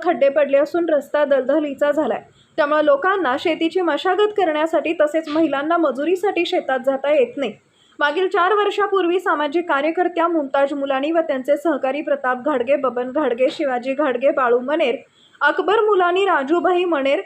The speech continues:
हुसेन मुलानी, हनीफ मुलानी व ग्रामस्थ यांच्या सहकार्यानं ग्रामपंचायतीला रस्त्याची नोंद करून घेतली.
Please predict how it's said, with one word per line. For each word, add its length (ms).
हुसेन 360
मुलानी, 380
हनीफ 380
मुलानी 380
व 80
ग्रामस्थ 520
यांच्या 400
सहकार्यानं 680
ग्रामपंचायतीला 880
रस्त्याची 500
नोंद 260
करून 300
घेतली. 300